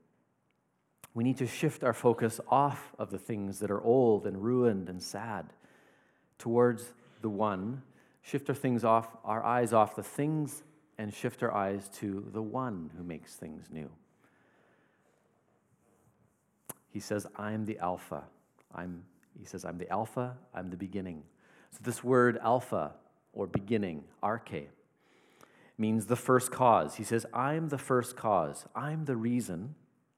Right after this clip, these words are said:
for which everything began." And then he says, "I'm the Omega," or "I'm the end," the telos. "I'm the end goal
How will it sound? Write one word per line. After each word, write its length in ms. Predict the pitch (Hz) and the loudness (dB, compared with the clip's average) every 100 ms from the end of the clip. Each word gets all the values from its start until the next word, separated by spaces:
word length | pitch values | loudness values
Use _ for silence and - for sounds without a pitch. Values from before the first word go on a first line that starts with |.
| _ | _
for 160 | - 104 | -8 -6
which 200 | 107 - | -6 -6
everything 460 | 95 104 110 107 | -6 -6 -6 -6
began." 440 | 101 101 110 98 - _ _ _ _ _ _ _ _ _ _ - - | -6 -6 -6 -6 -12 _ _ _ _ _ _ _ _ _ _ -20 -12
And 60 | 95 | -6
then 60 | |
he 60 | 101 | -4
says, 240 | - 127 | 0 2
"I'm 240 | 110 127 139 | 4 4 6
the 120 | 131 | 8
Omega," 560 | 120 127 127 101 71 - | 8 8 6 4 2 -2
or 180 | - 101 | -4 0
"I'm 260 | 107 110 104 | 0 0 -2
the 140 | 104 | -2
end," 500 | 113 113 92 76 78 - | 0 0 0 -6 -10 -8
the 80 | 101 | -8
telos. 680 | - 127 101 76 - - - _ _ - - | -2 0 0 -2 -10 -16 -20 _ _ -20 -4
"I'm 260 | 120 160 175 | 2 4 6
the 180 | 143 | 4
end 400 | 123 151 151 131 | 4 4 4 2
goal 720 | 113 127 143 120 90 76 - | 4 8 10 8 6 0 -14